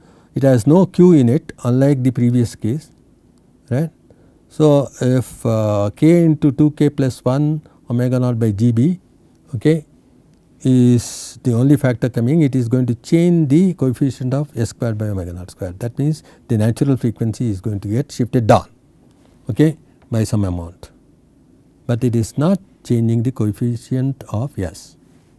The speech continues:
okay. That means, Q change is only marginal,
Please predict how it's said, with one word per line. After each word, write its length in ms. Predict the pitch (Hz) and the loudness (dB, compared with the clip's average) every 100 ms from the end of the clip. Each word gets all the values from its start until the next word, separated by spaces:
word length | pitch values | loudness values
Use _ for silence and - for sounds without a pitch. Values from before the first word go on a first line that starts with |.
| _ _ _ | _ _ _
okay. 300 | _ 135 139 _ _ _ _ | _ -6 -6 _ _ _ _
That 80 | 123 | 0
means, 220 | 147 131 | 0 0
Q 240 | - 185 | 2 2
change 320 | 185 131 120 113 | 2 0 0 0
is 180 | 139 | -2
only 260 | 107 101 135 | -4 -4 -2
marginal, 680 | 113 95 113 113 104 80 | -2 -4 -4 -4 -6 -6